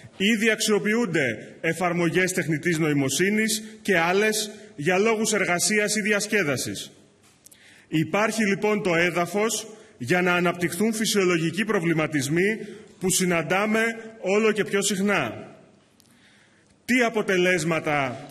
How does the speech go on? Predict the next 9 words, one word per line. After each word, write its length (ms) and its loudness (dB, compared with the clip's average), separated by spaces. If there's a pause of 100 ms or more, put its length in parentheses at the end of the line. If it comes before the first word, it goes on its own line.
(140)
θα 200 -2
έχει 380 2
ακόμα 400 0
μεγαλύτερη 760 0
αξιοποίηση 720 2
αυτών 320 0
των 100 0
σύγχρονων 400 0
επιτευγμάτων 920 -2